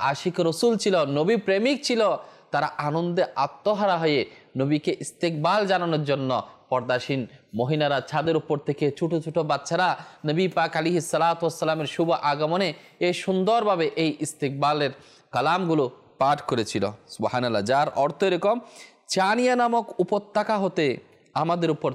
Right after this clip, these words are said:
চোদ্দ তারিখের চাঁদ উদিত হয়েছে। আল্লাহ তাআলার দিকে আহ্বানকারী যতক্ষণ আহ্বান করবে, আমাদের উপর ওয়াজিব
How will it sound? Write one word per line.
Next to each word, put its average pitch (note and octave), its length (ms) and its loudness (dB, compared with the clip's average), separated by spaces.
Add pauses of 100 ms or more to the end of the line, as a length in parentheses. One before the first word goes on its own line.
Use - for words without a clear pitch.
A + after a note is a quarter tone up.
(140)
চোদ্দ E3+ 380 0
তারিখের C#3 400 0 (100)
চাঁদ D#3+ 320 2 (120)
উদিত A#3+ 300 2
হয়েছে। F#3 460 0 (960)
আল্লাহ D3+ 380 2
তাআলার C3+ 560 0
দিকে C#3+ 440 0 (140)
আহ্বানকারী E3 840 -2
যতক্ষণ F#3+ 420 -2
আহ্বান G3+ 440 -2
করবে, D#3+ 380 0 (880)
আমাদের C3 380 0
উপর B2+ 260 -2
ওয়াজিব B2+ 500 2